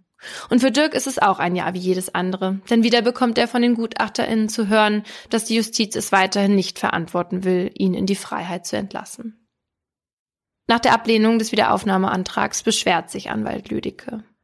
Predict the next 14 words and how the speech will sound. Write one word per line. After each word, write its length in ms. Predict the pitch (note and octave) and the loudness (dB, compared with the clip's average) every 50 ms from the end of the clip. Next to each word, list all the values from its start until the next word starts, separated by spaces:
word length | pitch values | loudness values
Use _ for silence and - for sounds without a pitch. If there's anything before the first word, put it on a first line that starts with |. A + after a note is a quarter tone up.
| _ _ _ | _ _ _
Das 160 | - B3 - | -2 0 2
Oberlandesgericht 720 | A3+ A3+ A#3+ A#3 A#3 A#3 A#3 A#3 - - A#3 A#3 A3+ - - | 2 2 4 4 4 4 2 2 0 2 2 2 2 0 0
Hamm 360 | A#3+ A3+ A3 A3+ A#3 B3 B3 | 0 2 2 2 0 0 0
gibt 180 | B3 A#3 A#3 - | -2 -2 -2 0
dieser 180 | A3+ A3+ A#3 | 0 2 2
Beschwerde 480 | A3 A3+ - - A3 G#3+ G#3+ A3 A3 A3+ | 2 0 0 0 2 2 4 4 2 0
zweitausendfünfzehn 800 | A3+ - A#3 G#3+ A3+ G#3+ G#3+ G3 - A3+ G#3+ - - - A3 G3+ | 0 0 0 0 0 0 -2 -2 -2 -4 -4 -2 -4 -4 -4 -4
statt 500 | - - - F#3 F#3 - _ - - - _ | -2 -2 -2 -4 -4 -4 _ -10 -10 -8 _
und 140 | - A#3 A#3 | 0 2 2
nach 160 | A3+ A3+ G3+ | 4 2 2
Durchführung 540 | A3 - B3+ B3+ B3 - - A#3+ A3+ A3 G#3+ | 2 2 2 2 2 0 0 0 0 2 2
einer 180 | G#3+ G#3+ G#3+ G#3+ | 2 2 2 2
neuen 300 | G#3+ G#3 G3+ G3+ G3+ F#3+ | 0 0 -2 -2 -4 -6
Beweisaufnahme 1000 | G#3 G3+ G3 A3+ C#4+ D4 - - G#3 - - G#3 G3 G3 G3+ A3 A#3+ C4 B3 | -4 0 2 2 2 2 2 0 -2 0 0 0 0 2 2 2 0 0 -2